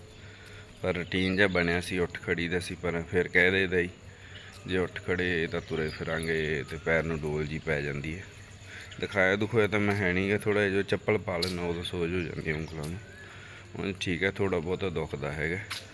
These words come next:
ਤੇ ਬਰਫ਼ ਦੀ ਟਕੋਰ ਜੀ ਕਰ ਲਈਦੀ ਹੈਗੀ ਆ ਉਹਦੇ ਨਾਲ, ਵੀ ਸ਼ਾਇਦ ਠੀਕ ਹੋ ਜਾਵੇ।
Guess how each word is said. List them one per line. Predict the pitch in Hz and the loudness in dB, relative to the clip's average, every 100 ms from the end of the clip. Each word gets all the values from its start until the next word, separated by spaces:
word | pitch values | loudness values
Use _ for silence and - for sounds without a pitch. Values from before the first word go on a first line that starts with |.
| - - - - - - - - - - - - - - - | -18 -18 -18 -16 -14 -14 -14 -18 -18 -18 -18 -18 -18 -14 -6
ਤੇ | 73 50 - 50 64 - - - - - - - - - - - 95 | -4 -4 -6 -8 -10 -12 -14 -16 -18 -20 -20 -20 -18 -16 -16 -4 4
ਬਰਫ਼ | 92 87 | 4 4
ਦੀ | 92 92 | 0 4
ਟਕੋਰ | - 87 82 | 4 6 8
ਜੀ | - 1077 1047 | 10 10 8
ਕਰ | - | 4
ਲਈਦੀ | 65 64 58 76 | -2 -6 -6 -4
ਹੈਗੀ | 82 76 78 | -2 0 -2
ਆ | |
ਉਹਦੇ | 73 78 78 | -2 0 0
ਨਾਲ, | 69 69 80 - - - - - - - - - - - | 0 -4 -6 -12 -18 -20 -20 -20 -20 -20 -20 -20 -18 -12
ਵੀ | 85 | -2
ਸ਼ਾਇਦ | - 82 80 76 76 69 71 85 | 0 2 2 2 0 -2 -4 -6
ਠੀਕ | - 85 82 | -4 -4 -2
ਹੋ | 80 71 | -4 -2
ਜਾਵੇ। | 71 85 | -2 -2